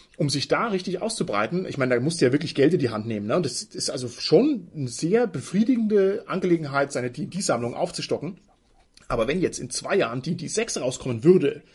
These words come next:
da würde ich mich ganz schön veralbert fühlen, muss ich sagen. Aber ein bisschen so könnte ich's mir schon vorstellen. Also wir leben ja in einer Zeit, in der also die neuen Editionen von irgendwelchen Rollenspielen hinter Büschen hervorspringen, ja, wo du sagst, „Was?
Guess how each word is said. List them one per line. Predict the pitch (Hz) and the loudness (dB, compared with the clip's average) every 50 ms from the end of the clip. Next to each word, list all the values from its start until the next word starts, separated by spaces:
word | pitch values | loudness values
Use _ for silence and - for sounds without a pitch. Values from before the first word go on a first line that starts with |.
| _ - - - _ _ _ | _ -20 -20 -20 _ _ _
da | - 127 135 160 | -2 0 2 4
würde | 165 156 139 | 4 4 4
ich | 131 | 2
mich | 131 - | 0 0
ganz | - 139 120 131 | -2 -2 -2 -2
schön | 135 127 117 113 | -2 -2 -2 -4
veralbert | - - 107 - 113 110 113 - | -6 -8 -6 -4 -2 -2 -2 -4
fühlen, | - - 139 127 123 | -4 -8 -10 -10 -8
muss | - 123 120 | -10 -12 -10
ich | 120 - | -10 -8
sagen. | - - 104 113 - | -6 -6 -6 -6 -4
Aber | - 127 127 120 - - - - - - - _ - | -2 0 0 0 -2 -8 -20 -20 -20 -20 -20 _ -4
ein | - 143 120 | -4 -2 0
bisschen | - 165 214 - - - - 269 240 | 4 4 4 4 2 0 0 0 2
so | 190 170 170 190 233 277 311 302 294 - _ | 4 6 6 6 6 6 4 2 0 -6 _
könnte | - - 156 190 226 | 0 0 2 2 2
ich's | 214 - | 0 2
mir | 170 190 | 2 2
schon | 208 - 214 214 | 2 0 -2 -2
vorstellen. | - - 202 - - - 120 - 92 104 | 0 0 0 0 0 -4 -4 -6 -6 -6
Also | - 117 127 123 120 120 | -6 -4 -4 -4 -2 0
wir | 135 139 | 2 4
leben | 135 156 208 240 | 4 4 4 2
ja | 214 | 0
in | 190 175 | 0 -2
einer | - 123 123 - | -2 -4 -4 -4
Zeit, | - 147 131 165 196 - | -4 -2 -2 -2 -2 -2
in | - 156 | -4 -4
der | 127 143 147 - | 2 2 2 2
also | - 131 135 127 | 2 0 -4 -2
die | 131 | -2
neuen | 135 131 135 156 170 151 127 - - - - | 0 2 4 4 4 2 0 -2 -8 -12 -6
Editionen | - 160 131 127 - - - 151 175 214 | -4 -4 -4 -4 -2 2 4 6 6 6
von | 220 220 196 | 6 4 2
irgendwelchen | - 156 151 139 131 | 0 0 0 0 2
Rollenspielen | - 139 165 170 - - 160 156 151 | 0 0 0 0 -2 -2 0 0 0
hinter | 156 135 165 160 151 | 2 0 2 2 2
Büschen | - - 185 202 - 220 180 | 2 4 2 2 4 4 2
hervorspringen, | 143 127 - - 135 131 127 - - 143 143 135 139 175 190 | 2 0 -2 0 -2 -2 -2 -2 -4 -2 0 2 4 4 4
ja, | 147 139 139 | 4 2 2
wo | 147 | 0
du | 143 135 | 0 0
sagst, | 131 120 - - | 0 0 -2 -2
„Was? | - 240 - - - - - - - | -6 -6 -4 -6 -8 -10 -10 -12 -14